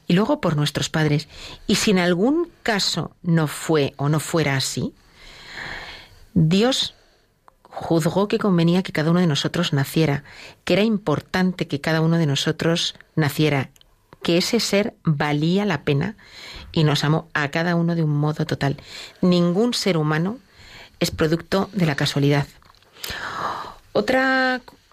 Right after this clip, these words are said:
consecuencia interesante, pues que el ser humano va a existir para siempre. Parece que una cosa vale más cuanto más dura, ¿no?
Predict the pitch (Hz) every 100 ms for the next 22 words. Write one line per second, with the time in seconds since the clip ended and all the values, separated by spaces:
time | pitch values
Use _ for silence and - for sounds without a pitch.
0 | _ 240 226 220 226 220 208 190 254 247
1 | 190 156 - _ _ - 160 - 160 143
2 | - - 226 240 233 233 240 - 170 202
3 | 220 214 - 160 - - 226 - - 180
4 | 160 139 - 208 196 - - - 185 262
5 | 262 247 240 247 196 175 196 214 - 185
6 | 151 139 165 311 180 180